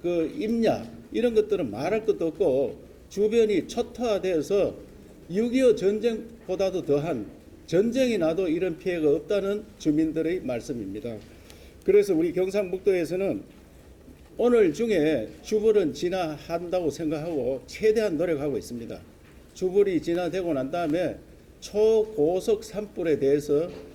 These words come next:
초고속 회복, 복원할 수 있는 대책을 마련하도록 하겠습니다. 우리 경상북도 힘만으로 되지 않기 때문에 전 국민들의, 어, 성원과 지원이 있어야 됩니다.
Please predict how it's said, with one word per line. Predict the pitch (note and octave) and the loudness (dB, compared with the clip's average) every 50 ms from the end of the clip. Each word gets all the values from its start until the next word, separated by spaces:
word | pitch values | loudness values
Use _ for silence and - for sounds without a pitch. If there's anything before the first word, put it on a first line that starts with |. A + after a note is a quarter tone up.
| - - - - - | -20 -20 -20 -20 -18
초고속 | - - - G#3 A3 A3+ A3+ A3 A3 - A#2 C#3 D3+ F3 G3+ G3+ - A#3 G3+ - - - - - - - - - - - | -12 -4 2 4 6 6 6 4 4 2 0 2 4 4 4 2 2 2 0 0 -2 -12 -20 -20 -20 -20 -20 -20 -12 -4
회복, | - A3 F#3+ F#3+ C3+ - - - - - - - - - - - - - - - | -4 -2 0 0 -2 -2 -4 -16 -20 -20 -20 -20 -20 -20 -20 -20 -20 -16 -6 0
복원할 | - F3+ F#3 G#3+ G#3+ E3+ E3+ F#3+ E3+ | 2 4 6 4 4 4 2 -4 -4
수 | - - | -2 0
있는 | D#3+ C#3+ C3+ D#3 F3 F3 C3+ G#2+ - - - - | 0 2 2 0 0 0 -2 -4 -6 -12 -10 -2
대책을 | - D3+ D#3+ D#3 - F3 D3+ D3+ C#3 | 0 0 0 0 -2 -2 0 0 0
마련하도록 | B2 B2 C#3 C#3+ C3 B2 A#2 G2+ A2+ A#2 B2 A#2 G#2+ | 0 0 -2 -2 -2 -4 -6 -10 -10 -8 -8 -8 -8
하겠습니다. | - G#2 A2 G#2+ - - A#2+ A2 - G2+ F#2+ - - - - - - - - - | -8 -8 -10 -10 -10 -10 -10 -10 -10 -10 -12 -12 -16 -20 -20 -20 -20 -20 -10 -2
우리 | C#3+ D3 D3+ C#3+ | 2 2 4 4
경상북도 | D3+ D#3+ E3+ E3+ E3+ F#3+ F#3+ E3+ D#3 E3 E3+ - - F#3+ F3 D#3+ C#3 | 2 0 -2 0 0 -2 -2 -2 -4 -6 -6 -2 -2 0 0 0 -2
힘만으로 | E3 E3 F3 E3 E3+ E3+ E3+ E3 D3+ C3 | -2 -4 -4 -4 -2 -2 0 0 -2 -2
되지 | - F3 F3+ D3+ E3 | -2 -4 -4 -2 -2
않기 | D#3+ D#3+ - F3 | -4 -4 -4 -8
때문에 | - - C4 B2 C3+ C#3+ D#3+ E3 A#2+ F#2+ - - - - - - - - - - | -4 -4 -4 -2 -2 -2 -2 -2 -4 -6 -8 -16 -20 -20 -20 -20 -20 -20 -10 -2
전 | - C#3+ D#3+ F#3+ G#3+ A3 F#3+ | 0 2 2 2 0 -2 -2
국민들의, | F#3 G3 G3 F#3 F#3+ G3 F3+ F3 F#3 F3+ G#3 G#3 G#3+ G3+ - - - - - - - - - | -4 -4 -2 -2 -4 -4 -4 -4 0 2 2 2 2 -2 -6 -20 -20 -20 -20 -20 -16 -10 -4
어, | B2 C3+ | -2 -2
성원과 | C3 C3 - E3+ E3 D#3 E3+ E3 E3 D#3 C#3 D#3 D#3+ C#3+ B2 - | -2 -2 0 0 2 2 4 2 2 2 2 2 2 2 0 -2
지원이 | - - D3+ D#3+ D#3+ C#3+ C#3+ C#3+ | 0 2 4 4 4 2 0 0
있어야 | C#3+ - C#3 A2+ | 0 -2 -4 -4
됩니다. | G2+ F#2 G2 G#2 - - F3 G2+ | -4 -6 -10 -10 -10 -10 -10 -12